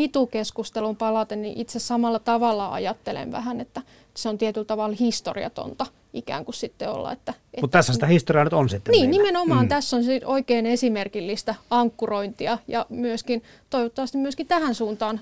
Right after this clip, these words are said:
Speaker 1: tai tähän teokseen tulisi sitten ankkurointia, kun mietitään, että mitkä ovat nytten niitä meidän keskustelun herättäjiä tällä, tai siis tällä hetkellä kaunokirjallisuudessa. Itsellä tulee mieleen esimerkiksi Anu Kaajan Katie Kate, jossa myös kollaasitekniikkaa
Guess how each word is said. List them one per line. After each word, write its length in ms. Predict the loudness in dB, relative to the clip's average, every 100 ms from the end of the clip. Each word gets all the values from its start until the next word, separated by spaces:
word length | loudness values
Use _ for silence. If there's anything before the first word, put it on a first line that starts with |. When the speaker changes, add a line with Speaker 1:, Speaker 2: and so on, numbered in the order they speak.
| -6
Speaker 1:
tai 120 | -4 -2
tähän 260 | 0 0
teokseen 440 | -2 -4 -6 -10 -10
tulisi 320 | -4 -4 -6 _ -8
sitten 300 | -8 -6 -6
ankkurointia, 580 | -8 -8 -8 -6 -6
kun 180 | -6 -6 -6 -2
mietitään, 480 | -2 -2 -4 -6
että 180 | -6 -6 -2
mitkä 360 | -2 0 -4
ovat 220 | -2 -2
nytten 480 | 2 0 0 -6 -6 -8 _ _ _ -6
niitä 260 | -4 -4 -4
meidän 360 | 0 0 0 -2
keskustelun 560 | -4 -4 -10 -8 -8
herättäjiä 640 | -6 -4 -6 -6 -6 -6 -8 _
tällä, 280 | -8 -8 -8 -4
tai 160 | -2
siis 140 | -2 -4
tällä 220 | -4 -4
hetkellä 320 | -6 -8 -8
kaunokirjallisuudessa. 1000 | -4 -2 -4 -8 -10 -8 -10 -12 -14 -16 _ -20 -12 -4
Itsellä 280 | 0 0 2
tulee 240 | 2 4
mieleen 300 | 2 2 0
esimerkiksi 420 | 0 -2 -2 -4
Anu 220 | -2 -2
Kaajan 360 | 0 2 2 2
Katie 320 | 2 0 0
Kate, 280 | 0 2 0 -2
jossa 200 | -6 -4
myös 360 | -2 -2 -4 -10 _ _ _
kollaasitekniikkaa 1160 | 0 0 0 -2 -4 -6 -6 -6 -8 -8 -6